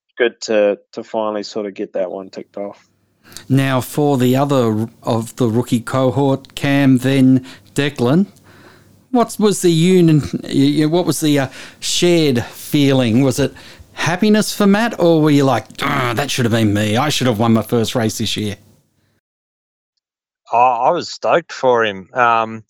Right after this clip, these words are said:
Speaker 3: you know, I, sometimes I feel like when you, when you win a race, it's a bit easier than when you're battling for, like, fifteenth. So, you know, I got out of the car and I'm feeling a bit, bit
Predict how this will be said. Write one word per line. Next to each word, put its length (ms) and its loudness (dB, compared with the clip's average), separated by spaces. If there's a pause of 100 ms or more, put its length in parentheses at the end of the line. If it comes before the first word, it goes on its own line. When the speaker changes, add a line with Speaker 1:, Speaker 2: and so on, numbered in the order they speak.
(440)
Speaker 3:
you 140 -6
know, 100 0
I, 500 2 (120)
sometimes 480 -2
I 100 0
feel 280 -2
like 320 -2
when 200 -12
you, 260 -8
when 140 -10
you 120 -10
win 180 -8
a 80 -2
race, 300 -4
it's 140 -20
a 40 -20
bit 180 -6
easier 400 -6
than 120 -8
when 120 -12
you're 100 -12
battling 420 -8
for, 140 -12
like, 200 -8
fifteenth. 560 -10
So, 240 -4
you 160 -10
know, 160 -8
I 140 -4
got 140 -8
out 120 -4
of 60 -10
the 60 -14
car 480 0
and 80 -4
I'm 120 -14
feeling 340 -10
a 40 -12
bit, 200 -8 (840)
bit 160 -2